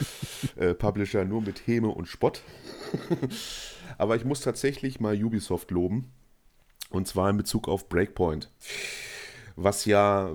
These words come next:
Speaker 2: wie viele wissen, als es gestartet ist, äh, einfach unterirdisch war und, äh, mit dem
Speaker 1: Mhm.
Speaker 2: ganzen Loot-System und sonst was.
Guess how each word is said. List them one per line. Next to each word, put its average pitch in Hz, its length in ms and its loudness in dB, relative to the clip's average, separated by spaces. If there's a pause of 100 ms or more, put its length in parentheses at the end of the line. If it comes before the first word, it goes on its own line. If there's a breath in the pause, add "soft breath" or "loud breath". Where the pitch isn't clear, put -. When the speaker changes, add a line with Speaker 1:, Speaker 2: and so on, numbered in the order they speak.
Speaker 2:
wie 92 120 -4
viele 101 320 0
wissen, 135 260 0
als 90 180 -2
es 85 100 -12
gestartet 104 500 -2
ist, - 480 -4
äh, 90 300 2
einfach 85 460 -2
unterirdisch 69 640 0
war 62 260 -6
und, - 480 -10
äh, 71 40 -6
mit 76 280 -2
dem 90 100 0
Speaker 1:
Mhm. 92 40 0
Speaker 2:
ganzen 87 340 -2
Loot-System 87 680 -2
und 80 160 -6
sonst 92 260 -4
was. 87 240 -2